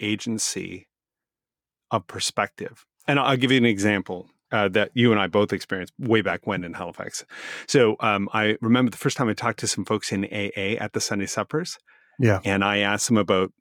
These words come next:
Speaker 1: you know, the group they were going to because I was interested in it. I wanted to know, what are the twelve steps? How often do you go? Oh my gosh, ninety meetings in ninety days. And then the old timers would say, "a hundred and eighty meetings in ninety days if you're really serious." And I thought, "This is an incredible commitment." And so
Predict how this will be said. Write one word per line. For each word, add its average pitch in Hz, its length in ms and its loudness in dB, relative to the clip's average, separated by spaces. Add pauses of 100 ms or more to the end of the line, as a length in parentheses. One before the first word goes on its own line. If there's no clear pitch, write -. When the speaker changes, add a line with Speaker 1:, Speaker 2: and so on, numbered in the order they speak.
(160)
Speaker 1:
you 113 120 2
know, 90 120 0
the 87 100 -10
group 101 220 -4
they 110 120 4
were 104 100 -2
going 156 220 6
to 160 100 2
because 160 320 4
I 165 80 2
was 170 160 6
interested 190 340 4
in 90 120 -6
it. - 80 -12
I 107 80 2
wanted 135 280 6
to 151 80 2
know, 156 120 4
what 110 200 4
are 139 120 4
the 170 160 4
twelve 156 260 0
steps? - 280 2
How 98 200 0
often 123 300 4
do 139 60 4
you 143 60 2
go? 135 260 2
Oh 127 80 -8
my 110 180 0
gosh, 117 440 -4
ninety 123 320 4
meetings 123 340 4
in 104 120 0
ninety 110 260 0
days. 110 460 0
And 104 140 -2
then 98 120 -2
the 98 80 -2
old 101 200 -2
timers 98 320 -6
would 101 160 -8
say, 98 160 0
"a 85 80 -2
hundred 110 280 -2
and 95 80 -4
eighty 98 240 0
meetings 92 380 -6
in 92 140 -6
ninety 92 260 -4
days 90 300 -6
if 104 100 -10
you're 104 120 0
really 101 200 0
serious." 104 320 -2
And 151 80 0
I 147 100 2
thought, - 240 0 (340)
"This 277 100 4
is 240 60 4
an 180 80 0
incredible 175 520 4
commitment." 165 480 4
And 131 140 6
so 131 240 4